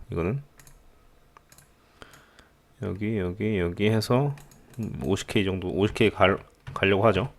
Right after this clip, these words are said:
좀 바이낸스에 있는 돈 김포 많이 껴서 이더리움 클래식 사서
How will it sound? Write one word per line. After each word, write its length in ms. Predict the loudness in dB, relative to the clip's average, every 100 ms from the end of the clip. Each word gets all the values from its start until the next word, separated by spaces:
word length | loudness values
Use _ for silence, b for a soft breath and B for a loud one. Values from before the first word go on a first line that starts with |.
| -20 _ _ b b b b b b b _ -20 -4
좀 180 | -2
바이낸스에 460 | 4 6 6 6 6
있는 220 | 6 6
돈 120 | 6 4
김포 260 | 2 4
많이 200 | 8 6
껴서 380 | 8 6 8 6
이더리움 420 | 6 8 10 10
클래식 440 | 6 4 4 2 -4 -18
사서 420 | -2 0 4 4